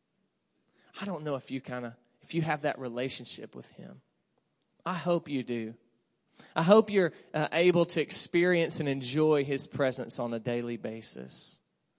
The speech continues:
I really do. I hope that you know Jesus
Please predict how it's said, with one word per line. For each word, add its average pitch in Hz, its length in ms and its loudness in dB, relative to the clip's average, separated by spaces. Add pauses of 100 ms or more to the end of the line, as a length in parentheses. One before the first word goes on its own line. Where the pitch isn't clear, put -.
(100)
I 131 60 -6
really 160 380 0
do. 127 360 -2 (720)
I 160 60 -4
hope 220 260 6
that 180 140 0
you 214 200 2
know 208 280 6
Jesus 170 840 0